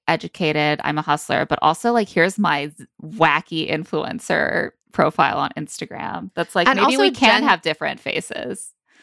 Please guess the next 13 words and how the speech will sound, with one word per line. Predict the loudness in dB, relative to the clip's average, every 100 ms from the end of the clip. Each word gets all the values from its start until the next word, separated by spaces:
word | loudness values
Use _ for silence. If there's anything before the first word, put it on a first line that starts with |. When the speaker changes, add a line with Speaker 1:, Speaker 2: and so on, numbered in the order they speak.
| _ 0
Speaker 2:
Gen | 2 4
Z | 2 4
also | 4 4 0
has | 4 4 4
an | -2
aesthetic | -6 2 2 4 0 -2 -2
of, | -2 2
like, | 2 0 -6 -20 _ _ _ _ _ _ _ _ _ -6
messy | -2 0 2 0 -4 -6 -4 -2
naturalness, | 0 -2 -2 2 2 2 0 0 -2 0
but | 2 2
it | 2
is | 0 -2 -10